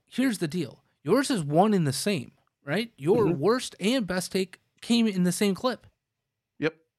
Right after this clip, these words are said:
Speaker 1: So, with that being said, Pat, um, do you wanna set it up?
Speaker 2: Yeah, so, uh, for those that have been paying attention to Matt Walsh this week, he was in, I believe this is in New Mexico.
Speaker 1: New Mexico State University, correct.
Speaker 2: Yep. A-, and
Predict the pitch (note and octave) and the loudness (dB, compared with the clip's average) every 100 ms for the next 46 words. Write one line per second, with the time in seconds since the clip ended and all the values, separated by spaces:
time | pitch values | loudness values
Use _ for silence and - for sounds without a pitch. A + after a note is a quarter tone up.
0 | _ - - - - _ - D4 D4+ - | _ -20 -20 -20 -20 _ -6 0 0 0
1 | - _ _ F3 G3 F3+ C4 G3 D#3+ C3 | -14 _ _ 2 2 2 0 0 0 0
2 | - A2+ A2 C3 C3 F#3+ - - C#3+ C#3 | -4 -6 -6 -6 -6 -8 -14 -6 0 0
3 | C#3 C#3 C#3 D3 E3 D3 C3+ C#3 C3 C3 | 0 -6 -6 0 2 2 0 0 -2 -2
4 | F3 - _ _ _ _ _ _ _ - | -8 -12 _ _ _ _ _ _ _ -20
5 | - - - - - - A3 C4 C#3+ - | -20 -20 -20 -20 -10 4 6 6 4 4
6 | E3+ E3+ E3+ - E3 D3+ D#3+ D3 G#3 F#3+ | 8 8 6 2 4 4 2 0 0 0
7 | D3+ C3 C3 D3 D3+ C#3 D3+ C#3 - C3 | -2 -2 -6 -2 -2 -2 -4 -6 -6 -2
8 | B2 A#2 A2+ A#2 - A#2 - A#2 A2+ - | -2 -2 0 -2 -2 -8 -8 -8 -10 -10
9 | C#3 D3 D3 C#3 C3 B2 A#2+ D3+ A3+ D#3 | -6 -2 0 0 -2 -2 -2 -2 -2 -4
10 | B2+ A#2 A2+ A2+ B2 B2+ - A#2+ - F#2+ | -6 -6 -6 -4 0 0 -2 -8 -8 -10
11 | - - _ _ - C#3 D3+ D3+ - D3 | -12 -20 _ _ -6 -2 -2 -2 -4 -4
12 | C3+ C3 C3 B2+ A#2+ G#2 - - - B2+ | -4 -4 -4 -4 -6 -10 -16 -14 -8 -8
13 | - C3+ A#2+ _ - D#3+ C#3+ C#3+ C3 B2+ | -6 -6 -6 _ -8 -8 -2 0 2 2
14 | B2+ B2 | 0 -2